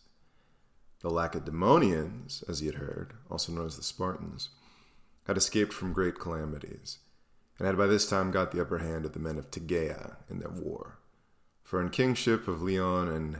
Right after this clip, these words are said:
Hegesilaus at Sparta, the Lacedaemonians were victorious in their other wars. But against Tegea alone they met with no success. And not only so, but before this they were the worst governed of well nigh all the Greeks,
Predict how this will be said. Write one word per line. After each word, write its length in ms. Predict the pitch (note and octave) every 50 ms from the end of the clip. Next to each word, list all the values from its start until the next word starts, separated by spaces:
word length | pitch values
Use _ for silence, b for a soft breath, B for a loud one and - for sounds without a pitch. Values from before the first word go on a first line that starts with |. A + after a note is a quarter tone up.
| C#2+ -
Hegesilaus 1000 | E2+ E2 E2 F#2 F2+ E2+ - - - E2+ E2+ E2 D#2+ E2 E2 E2+ F2 - - - b b b b b -
at 100 | - -
Sparta, 680 | - - - F#2 F2+ F2+ E2+ D#2 D2+ - - - G2 - b b b b b b b b b -
the 80 | F#2+
Lacedaemonians 800 | G2 G2+ G2+ F#2 F#2+ F2 F#2 E2+ F#2 F#2+ F#2+ F#2+ F2+ F2 E2+ D#2+
were 140 | E2 E2 D#2
victorious 600 | D#2+ D#2+ - - F#2+ G2 F#2+ F2+ E2+ E2 - -
in 100 | F2+ E2
their 120 | D#2+ D#2
other 180 | D#2+ D#2+ D#2 D#2+
wars. 580 | D#2+ D#2+ D#2+ E2 E2 D#2+ - - - - - - b b b b b b b b b b _ _ _ - _ _ -
But 140 | F2+ E2+ F2+
against 240 | F2 F#2+ - -
Tegea 340 | - E2 F2+ F#2+ F#2+ F2+ D#2+
alone 640 | D2+ D#2 D#2+ F#2 F#2+ F#2 E2+ D2 D2 D#2 D#2 D#2 - - - D#2+
they 80 | D#2+
met 160 | D#2+ E2 - D2
with 140 | D#2 -
no 100 | E2 E2
success. 720 | - - - - - - - - - - - - - - - - - _ - _ _ b b b b b b b b b b b b b b b b _
And 80 | - G2
not 160 | A2 A#2 A#2
only 200 | B2 A#2+ A#2 G#2
so, 600 | - - - G#2+ G2+ F#2 E2+ D#2+ D#2 D2+ D#2 D#2+ - - - - -
but 100 | - -
before 380 | F#2+ F#2 - - A#2+ A#2+ A2+ F#2
this 400 | F2 E2 D#2 D2+ - - - -
they 120 | - F#2
were 140 | F2+ F2+ E2
the 80 | F2
worst 440 | E2 E2+ F#2+ G2 F#2+ - - - -
governed 440 | G2 F#2+ F#2+ E2+ E2+ E2 E2 E2 D#2
of 80 | D#2+ E2
well 200 | E2 D#2 D#2 D#2+
nigh 260 | - - D2 C#2 - -
all 220 | F#2 - - -
the 100 | - -
Greeks, 580 | - - - - - - - - - - -